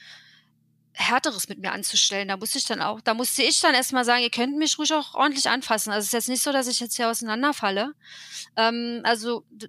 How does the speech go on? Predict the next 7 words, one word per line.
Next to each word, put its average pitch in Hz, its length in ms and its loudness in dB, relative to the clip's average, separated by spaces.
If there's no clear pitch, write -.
das 247 200 -2
Wichtige 285 360 0
ist - 180 0
wirklich, 262 240 -4
dass 226 180 -2
man 233 120 -2
kommuniziert 254 880 -2